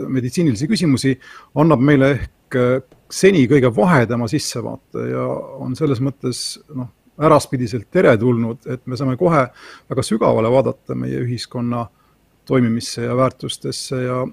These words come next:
ja nad on ju pandud sellise, sellisele väga, äh, karmile proovile juba praegu. Me räägime siin esimestest päevadest. Kujuta ette, kui ma oleks seda saadet teinud kuus kuud või eriolukord oleks kuue kuu pikkune. Äh, ma arvan, et selle,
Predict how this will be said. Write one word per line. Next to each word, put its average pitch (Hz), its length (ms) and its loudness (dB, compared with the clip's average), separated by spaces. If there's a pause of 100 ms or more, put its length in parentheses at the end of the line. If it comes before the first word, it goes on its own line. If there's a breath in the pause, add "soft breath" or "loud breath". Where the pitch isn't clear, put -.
(120)
ja 139 100 -6
nad 127 120 -2
on 135 100 2
ju 123 100 0
pandud 139 480 4
sellise, 131 520 -4 (760 soft breath)
sellisele 127 380 0
väga, 135 220 6 (140)
äh, - 480 -8 (640 soft breath)
karmile 135 480 6
proovile 127 600 4 (180)
juba 123 240 -8
praegu. 123 320 4
Me 117 80 -2
räägime 127 300 2
siin 123 100 0
esimestest 113 520 -4
päevadest. 123 520 -2
Kujuta 127 240 -4
ette, - 160 -14
kui 123 80 -8
ma 123 80 -6
oleks 127 160 -12
seda 143 140 -10
saadet 127 260 -6
teinud 127 220 -6 (300)
kuus 139 200 -12
kuud - 460 -8
või - 160 -16 (180)
eriolukord 127 480 -2
oleks - 240 -10
kuue 127 240 -10
kuu 135 160 -10
pikkune. 143 380 -12
Äh, - 1000 -8
ma 131 160 4
arvan, 127 160 2
et - 80 -4
selle, 139 220 4